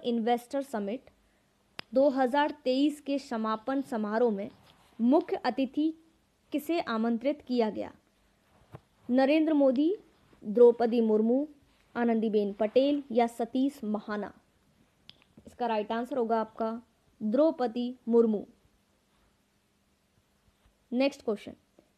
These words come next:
यूपी ग्लोबल इन्वेस्टर समिट दो हज़ार तेईस में कितने सत्र का आयोजन किया गया? चौंतीस, पच्चीस, तीस या चालीस? और इसका राइट आंसर होगा आपका चौंतीस सत्र का आयोजन किया गया।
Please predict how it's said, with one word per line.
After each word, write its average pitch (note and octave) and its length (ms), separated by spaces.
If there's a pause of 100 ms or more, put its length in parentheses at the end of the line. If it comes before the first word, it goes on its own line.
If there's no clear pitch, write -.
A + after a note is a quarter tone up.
यूपी D#4+ 520
ग्लोबल C4+ 580
इन्वेस्टर A#3 580
समिट A3 360
दो G#3+ 180
हज़ार G#3 400
तेईस A3 480
में C4+ 160
कितने D#4+ 440
सत्र B3 340
का B3+ 200
आयोजन A3 500
किया A3 300
गया? F#3 240 (800)
चौंतीस, C#4 600
पच्चीस, B3+ 500
तीस A#3+ 400
या A3 140
चालीस? G#3 440 (960)
और A3+ 160
इसका A3 220
राइट G#3 260
आंसर B3+ 260
होगा A3+ 260
आपका A3 420 (480)
चौंतीस C#4 500
सत्र A3 280
का A3+ 180
आयोजन G3+ 480
किया A#3+ 300
गया। F#3+ 300